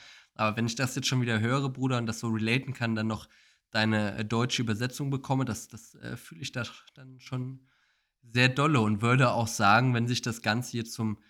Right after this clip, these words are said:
zum Ende neigt, dass man da den, äh, sehr netten, gewohnten Abspann machen, ähm, den wir ja schon länger nicht mehr hatten. In dem Sinne, möchtest du noch irgendwas zur E P Central C,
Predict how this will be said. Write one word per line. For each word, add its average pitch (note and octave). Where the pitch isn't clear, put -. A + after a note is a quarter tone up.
zum G2
Ende A2
neigt, A2
dass G#2+
man A2
da G2+
den, G#2
äh, G2+
sehr G2+
netten, A2
gewohnten A#2+
Abspann B2
machen, A#2+
ähm, A2
den G#2+
wir G#2+
ja G#2
schon G#2+
länger G#2+
nicht A2
mehr G2+
hatten. A#2
In A#2+
dem A#2+
Sinne, A#2+
möchtest A2+
du C3+
noch C3+
irgendwas B2
zur A2+
E A#2+
P B2
Central A#2+
C, C3+